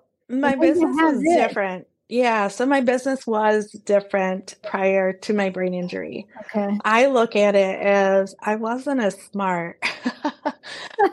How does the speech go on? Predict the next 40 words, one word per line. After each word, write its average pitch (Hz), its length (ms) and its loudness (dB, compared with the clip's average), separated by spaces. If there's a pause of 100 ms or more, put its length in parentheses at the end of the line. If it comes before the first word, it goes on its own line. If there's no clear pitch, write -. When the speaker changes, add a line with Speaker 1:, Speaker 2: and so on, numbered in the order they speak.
(260)
Speaker 1:
I 302 180 4 (160)
was 302 100 -6
more 302 460 2
like 240 480 2 (320)
<laughs> - 640 -2 (500)
I 381 200 4
was 349 80 0
just 370 220 0
kind 330 280 0
of 285 80 2
a 269 120 0
go 277 300 4
with 302 120 2
the 262 100 2
flow. 247 800 4 (100)
I 240 220 2
would, 254 320 2
I 226 160 2
was 247 180 2
the 254 120 -4
stay-at-home 233 580 -2
mom 220 420 2
who 208 460 2
raised 254 260 2
my 254 160 2
three 254 220 -6
kids. 233 520 0
I 226 160 2
was 240 160 2
involved 226 520 2
with 233 100 4
the 220 80 2
P 233 220 -6
T 220 220 -2
O, 208 180 2
the 208 80 0
P 233 180 -6
T 226 220 -2
A. 208 320 2 (280)
Speaker 2:
<laughs> 262 140 2